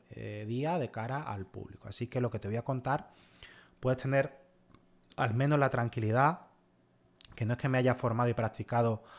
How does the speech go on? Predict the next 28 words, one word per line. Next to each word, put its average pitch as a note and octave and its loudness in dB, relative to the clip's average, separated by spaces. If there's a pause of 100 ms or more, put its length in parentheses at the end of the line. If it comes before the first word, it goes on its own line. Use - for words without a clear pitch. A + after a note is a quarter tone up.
(400)
durante A#2 2
los A2 2
últimos A#2+ 2
años A#2+ 0
en A#2 0
inteligencia G#2+ -2
artificial, A2 -2
sino G#2+ -4
es A2 -8
que - -6
he B2 -4
creado A2+ -2
un A#2 0
curso A#2+ -4 (920)
y A#2 -2
soy A2+ 0
profesor A#2 0
de G#2+ 0
ello B2+ 2
y, G#2 -2
y, F#2+ -8
y G#2 -10
lo F#2+ -8
imparto. A#2 -2
Entonces, G2 -6
cuando A2 -4
eres G#2 -6
profesor A#2+ -4